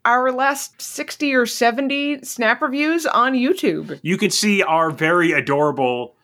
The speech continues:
Speaker 2: almost eight-year-old Elliot talking about Animal Planet Animal Junior.
Speaker 1: Uh, yes, you can.
Speaker 2: He is super cute. You can go to YouTube and search for The Family Gamers to find us over there.
Speaker 1: As always, you can email us.
Speaker 2: Andrew at the family gamers dot com.
Speaker 1: Anitra at the family gamers dot com.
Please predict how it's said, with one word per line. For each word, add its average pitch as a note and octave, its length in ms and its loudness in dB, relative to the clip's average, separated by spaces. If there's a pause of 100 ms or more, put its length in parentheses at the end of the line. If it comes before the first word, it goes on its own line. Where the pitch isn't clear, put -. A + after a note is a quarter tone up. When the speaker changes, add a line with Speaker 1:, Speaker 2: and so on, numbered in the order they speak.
(160)
Speaker 2:
almost D3 360 0
eight-year-old C#3 420 -2
Elliot C#3 300 -2
talking D3 260 -2
about D3 200 0
Animal D#3 300 -2
Planet D#3 280 0
Animal E3+ 240 -2
Junior. F#3+ 360 -4 (120)
Speaker 1:
Uh, - 200 -4
yes, G#3 360 0
you A3 120 -4
can. F3 320 -2
Speaker 2:
He A#2+ 120 -6
is A#2+ 120 -6
super - 220 -6
cute. C3+ 340 -2
You C#3 120 -10
can C3 80 -6
go D3 100 4
to D3 80 2
YouTube D3+ 420 2
and C3+ 300 0
search C#3+ 160 -4
for C#3+ 180 -2
The C3+ 220 2
Family C3 340 -4
Gamers G2 380 -12
to A#2 80 -20
find - 240 -16
us - 100 -20
over - 180 -20
there. - 140 -20 (360)
Speaker 1:
As B3+ 140 0
always, B3+ 220 2
you A#3+ 80 -4
can A#3 120 -2
email F#3+ 280 2
us. D#3 240 -10
Speaker 2:
Andrew A3 340 0
at G#3+ 80 0
the G3+ 60 -4
family G#3+ 260 0
gamers G#3 180 0
dot A3 120 0
com. A3 300 0
Speaker 1:
Anitra C4+ 340 0
at B3+ 60 0
the G#3 60 -14
family G#3+ 260 -2
gamers F3 180 -4
dot F3 160 -8
com. D3+ 300 -8